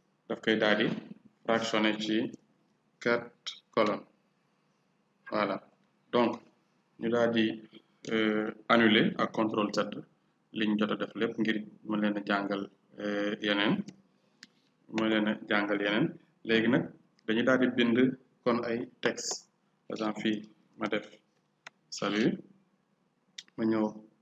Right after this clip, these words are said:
fii def test, ñëwaat fii ci suuf, par exemple, def, def fi dara,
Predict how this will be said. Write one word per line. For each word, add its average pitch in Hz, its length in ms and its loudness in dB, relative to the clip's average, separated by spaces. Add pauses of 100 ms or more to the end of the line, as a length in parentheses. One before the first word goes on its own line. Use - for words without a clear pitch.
(520)
fii 107 180 2 (1000)
def 107 180 -2 (400)
test, 127 300 -2 (1400)
ñëwaat 113 300 2 (800)
fii 113 200 4 (680)
ci 120 100 -4
suuf, 113 320 0 (400)
par 113 120 -2
exemple, 107 480 -2 (1040)
def, 110 180 -2 (320)
def 110 240 -6
fi - 80 -6
dara, 117 380 0